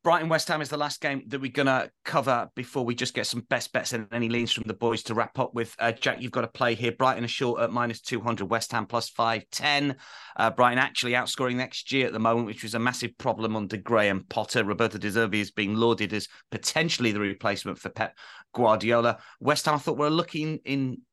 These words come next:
uh, fits and starts against Chelsea to win that game by that three one scoreline last time out. What's your, what's your take here? What, what's the play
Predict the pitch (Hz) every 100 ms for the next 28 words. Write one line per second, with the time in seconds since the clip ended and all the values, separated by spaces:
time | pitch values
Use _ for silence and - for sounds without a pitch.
0 | - - - - 143 - 151 131 143 147
1 | 139 - 147 127 123 135 135 131 98 -
2 | 123 120 - - - - 117 113 - 120
3 | 107 110 - 117 113 107 110 113 - 120
4 | 113 117 139 135 - 143 123 139 - 135
5 | 147 127 - 123 107 123 - 127 110 -
6 | - 120 110